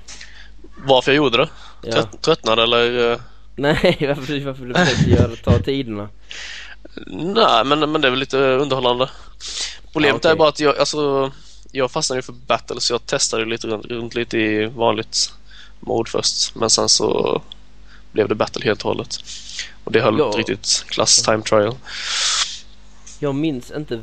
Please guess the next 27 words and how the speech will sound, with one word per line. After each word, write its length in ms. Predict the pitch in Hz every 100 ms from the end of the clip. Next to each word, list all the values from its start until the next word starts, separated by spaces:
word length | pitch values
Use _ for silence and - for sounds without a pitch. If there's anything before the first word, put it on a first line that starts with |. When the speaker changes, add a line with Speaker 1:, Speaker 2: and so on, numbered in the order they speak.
| 107
Speaker 2:
varför, 640 | 151 127 101 - - 110 - 127
hundra 320 | 151 113 107
procent 340 | 120 123 101
varför, 920 | 123 104 98 - - - 107 104 104 - -
eller 120 | 110
var 300 | 113 147 175
det 60 | 156
kom 220 | - 123
ifrån. 180 | 107 101 - -
Men 100 | -
det 60 | 135
var 80 | 151
en 60 |
tävling. 600 | 120 135 143 131 107 143 135 - - - - - - - - - -
Speaker 1:
Ja, 140 | 165 208
Speaker 2:
Där 60 | 233
man 60 |
Speaker 1:
något 200 | 233 120
Speaker 2:
skulle 140 | 113 -
få 60 |
den 80 | 117
Speaker 1:
sånt 500 | - - - - 160
var 100 | 226 160
det 40 |
kanske. 360 | 143 117 117 117
I 140 | 143
Sup-, 580 | - - - 139 -